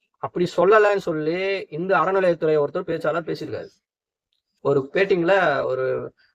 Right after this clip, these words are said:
ஒரு பேட்டிங்ல பேசியிருக்காரு. அறநிலை-, இந்து அறநிலையத்துறையில ஒருத்தர் பேசியிருக்காரு, "நாங்க அப்படி சொல்லல" அப்படின்றாரு. அது எவ்வளவு ஒரு கொடுமையான விஷயம்னு பாருங்களேன். மக்கள், நம்ம புரிஞ்சுக்க வேண்டிய விஷயம் என்ன அப்படின்னா, இந்த மாதிரி பல போராட்டங்களை பத்தி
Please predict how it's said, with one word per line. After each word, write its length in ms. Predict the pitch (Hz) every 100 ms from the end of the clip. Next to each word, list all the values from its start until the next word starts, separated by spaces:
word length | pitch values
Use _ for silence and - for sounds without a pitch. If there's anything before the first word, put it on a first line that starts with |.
| _
ஒரு 160 | 143 143
பேட்டிங்ல 280 | 185 190 185
பேசியிருக்காரு. 500 | - 175 175 113 101
அறநிலை-, 400 | 101 156 156 147
இந்து 260 | 143 170 180
அறநிலையத்துறையில 760 | 156 156 156 139 131 127 123
ஒருத்தர் 280 | 120 123 143 196 117 -
பேசியிருக்காரு, 560 | 147 139 123 107 110
"நாங்க 200 | 143 123
அப்படி 200 | 120 110 -
சொல்லல" 260 | 120 147 139
அப்படின்றாரு. 420 | 123 101 90 - _ _ _ _ _ _ _ -
அது 240 | 123 131
எவ்வளவு 320 | 165 226 202
ஒரு 220 | 170 165 151
கொடுமையான 600 | 175 208 196 180 151 127
விஷயம்னு 260 | - 135
பாருங்களேன். 460 | 113 104 98 104 101 _ _ _ _ _ _
மக்கள், 540 | - 110 151 160 160 -
நம்ம 280 | 120 117 123
புரிஞ்சுக்க 360 | 113 165 175 175
வேண்டிய 260 | 156 139
விஷயம் 260 | 131 143 135
என்ன 260 | 135 139
அப்படின்னா, 360 | 120 117 135 139
இந்த 140 | 127
மாதிரி 240 | 135 156 156
பல 200 | 139 139
போராட்டங்களை 520 | 151 165 160 143 135
பத்தி 520 | - - 139 143 156